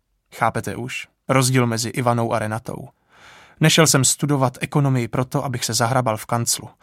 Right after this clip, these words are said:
abych pracně šplhal celý léta po žebříku kariéry s rukama a nohama svázanýma holkou s harantem. Zahraniční obchod je v téhle zemi nejlepší biznis, jaký existuje.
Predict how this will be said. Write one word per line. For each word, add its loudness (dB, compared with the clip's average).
abych -2
pracně 2
šplhal 2
celý -2
léta 0
po -2
žebříku 0
kariéry 0
s 0
rukama 0
a -4
nohama 0
svázanýma 0
holkou -2
s -4
harantem. -4
Zahraniční 2
obchod -6
je -4
v -12
téhle -2
zemi 0
nejlepší 0
biznis, 0
jaký -2
existuje. -6